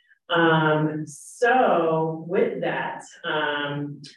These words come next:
you know, I mentioned Stagecoach and just wanna bring it up here. I don't know, I'm sure some of you have heard all of the rumors,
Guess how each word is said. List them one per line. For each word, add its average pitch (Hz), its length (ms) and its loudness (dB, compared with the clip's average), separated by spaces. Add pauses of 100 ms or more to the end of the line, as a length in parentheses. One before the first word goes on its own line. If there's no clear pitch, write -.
(140)
you 165 100 4
know, 151 60 4
I 151 100 2
mentioned 160 320 0
Stagecoach - 960 -2
and 151 260 -2
just - 200 -4
wanna 151 180 -2
bring 147 220 0
it 151 80 0
up 147 160 -2
here. 143 680 -2
I 151 40 -4
don't 151 180 -4
know, 143 520 -4
I'm - 140 -8
sure 151 340 2
some 156 140 -4
of 147 140 -2
you 151 120 0
have 147 220 0
heard 147 300 0
all 147 320 2
of - 80 -8
the 160 120 0
rumors, 143 560 -4